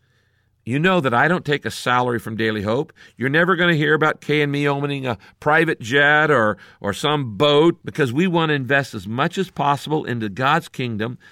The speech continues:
because that's what's gonna matter for eternity. Jesus said, "Do not store up for yourselves treasure on earth." And I believe Jesus meant it when he said that.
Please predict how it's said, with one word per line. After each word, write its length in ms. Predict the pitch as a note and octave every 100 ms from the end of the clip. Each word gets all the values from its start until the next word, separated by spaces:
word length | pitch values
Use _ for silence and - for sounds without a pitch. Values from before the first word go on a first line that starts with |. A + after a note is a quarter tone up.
| _
because 320 | - G#2 F2+
that's 280 | G#2 D#3 E3+
what's 220 | D#3+ D#3+
gonna 240 | - C3 C3+
matter 320 | A#2 G#2+ G#2+
for 160 | - A2
eternity. 580 | - G#2 G2+ F2 E2+ - - _
Jesus 460 | - C#3+ D#3+ E3
said, 320 | - D3+ C#3+ G2
"Do 160 | C3
not 460 | B2+ C#3 F3+ G3 F#3+
store 360 | - D#3+ E3+
up 180 | E3 E3 _
for 160 | D3
yourselves 460 | D3 C#3 C#3+ B2 A2+
treasure 520 | - C3 C3 A2 B2 -
on 220 | A2+ A#2+ G2
earth." 200 | G2 E2+ - -
And 160 | E2+ E2+
I 160 | C#3+
believe 320 | C#3+ C3 B2+
Jesus 400 | F#2 A2+ A2+ G#2
meant 300 | G#2+ A2 B2
it 140 | G2 -
when 100 | G2
he 60 |
said 320 | G2 G#2 F#2 D#2+
that. 260 | C#2 _